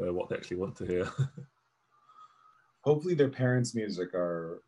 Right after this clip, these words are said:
Speaker 2: is, is a better option. And, and of course, now there's young parents, so I don't know what the kids are listening <laughs> to. I always imagine, like, 'cause I'm forty-two, I just, I feel like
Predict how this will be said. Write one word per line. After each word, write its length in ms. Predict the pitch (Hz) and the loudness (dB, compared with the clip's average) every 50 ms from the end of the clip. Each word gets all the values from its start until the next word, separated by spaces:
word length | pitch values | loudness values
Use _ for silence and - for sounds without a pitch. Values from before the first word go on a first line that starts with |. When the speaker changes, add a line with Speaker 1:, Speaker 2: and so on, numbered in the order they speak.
| _ - | _ -6
Speaker 2:
is, 280 | 95 87 87 - - - | -6 -6 -6 -10 -12 -10
is 200 | 92 90 87 90 | -10 -10 -8 -8
a 40 | 85 | -8
better 300 | - 87 87 85 85 82 | -6 -6 -4 -4 -4 -4
option. 360 | 80 76 73 - - - 73 | -6 -6 -8 -10 -12 -12 -12
And, 200 | 67 67 64 62 | -12 -14 -14 -14
and 340 | - 78 76 69 73 73 - - _ _ _ _ _ _ _ | -16 -18 -18 -18 -18 -20 -20 -20 _ _ _ _ _ _ _
of 60 | - | -4
course, 400 | - 131 113 107 104 - - - _ _ _ _ _ _ _ _ _ _ _ _ _ _ _ _ _ _ _ _ _ _ _ _ - | 0 0 0 0 -2 -6 -8 -10 _ _ _ _ _ _ _ _ _ _ _ _ _ _ _ _ _ _ _ _ _ _ _ _ -12
now 260 | 92 101 107 117 113 | -8 -6 -4 -2 -2
there's 260 | 104 104 98 92 92 | -2 -2 -4 -4 -6
young 300 | 95 98 92 95 98 95 | -6 -6 -8 -8 -10 -12
parents, 520 | 90 - - 101 98 92 87 85 80 - - | -12 -10 -10 -8 -8 -8 -8 -8 -10 -8 -6
so 80 | 90 87 | -4 -4
I 40 | |
don't 120 | 90 92 90 | -4 -4 -6
know 80 | 87 | -8
what 260 | 82 78 90 90 87 - | -8 -6 -8 -8 -8 -10
the 60 | - | -14
kids 280 | - - 73 - - | -14 -14 -14 -14 -14
are 60 | - - | -18 -18
listening 280 | - - - - - - | -16 -18 -16 -12 -6 -4
<laughs> 280 | - - - 151 135 | -2 -2 0 -2 -2
to. 80 | - - - _ _ _ - - - - 123 | -4 -6 -14 _ _ _ -20 -16 -6 2 4
I 100 | 127 143 | 6 8
always 220 | 147 151 143 131 | 8 8 8 8
imagine, 540 | 135 131 127 123 123 117 113 120 117 113 113 | 8 8 8 8 6 6 4 2 2 2 0
like, 160 | 110 107 104 - - - _ _ _ _ _ _ - | -2 -2 -4 -4 -8 -16 _ _ _ _ _ _ -4
'cause 120 | - 113 104 | -2 0 2
I'm 500 | 110 110 110 107 107 104 104 101 95 92 - _ _ - | 2 4 2 2 2 0 0 0 -2 -4 -12 _ _ -8
forty-two, 1120 | 101 98 98 98 92 95 95 90 87 80 - _ _ - - - - 101 95 90 87 85 82 | -4 -2 -2 -2 -2 -2 -2 -2 -4 -4 -8 _ _ -16 -14 -10 -8 -4 -4 -2 -2 -4 -4
I 80 | 80 85 | -6 -6
just, 320 | 78 - - - - - _ _ _ _ _ _ _ _ _ _ - 92 | -8 -10 -10 -12 -12 -14 _ _ _ _ _ _ _ _ _ _ -12 -12
I 40 | 92 | -10
feel 180 | - - 104 | -6 -4 -4
like 180 | 98 90 90 - | -2 -4 -4 -8